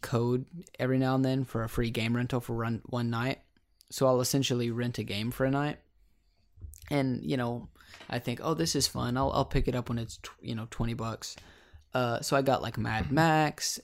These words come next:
and I picked up Arkham Knight again 'cause I had gotten rid of that one, and some other, some other stuff, uh, Mafia Three.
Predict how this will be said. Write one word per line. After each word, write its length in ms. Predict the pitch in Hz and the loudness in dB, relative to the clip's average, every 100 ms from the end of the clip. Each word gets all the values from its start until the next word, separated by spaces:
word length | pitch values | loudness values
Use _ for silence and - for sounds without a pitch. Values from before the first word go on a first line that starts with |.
| - | -6
and 500 | 120 113 110 113 - - | -4 -4 -4 -6 -8 -6
I 120 | 117 | -6
picked 380 | - - - 120 | 4 4 4 -2
up 540 | 117 113 113 110 - - - | -2 -2 -4 -8 -14 -16 -8
Arkham 380 | 120 117 - 107 | -4 -2 -2 -2
Knight 340 | 117 151 147 - | 2 4 4 0
again 480 | 139 143 143 143 | 2 2 2 0
'cause 180 | 139 123 | -2 -4
I 80 | 107 | -4
had 120 | 113 | -4
gotten 220 | 123 69 | -6 -6
rid 160 | 110 123 | -4 -2
of 60 | 135 | 0
that 200 | 131 - | -2 -2
one, 280 | 131 123 | -2 -2
and 120 | 120 117 | -2 -4
some 160 | 113 | -4
other, 380 | 120 120 110 117 - - - - | -4 -4 -6 -8 -14 -20 -20 -18
some 180 | - 139 | -2 2
other 200 | 147 139 | 4 4
stuff, 480 | - 113 101 117 - | 2 -2 -2 -6 -8
uh, 240 | - 113 98 | -4 -4 -2
Mafia 400 | 107 117 - 107 | -4 -4 -4 -8
Three. 460 | - 117 120 120 | -6 -4 -2 -2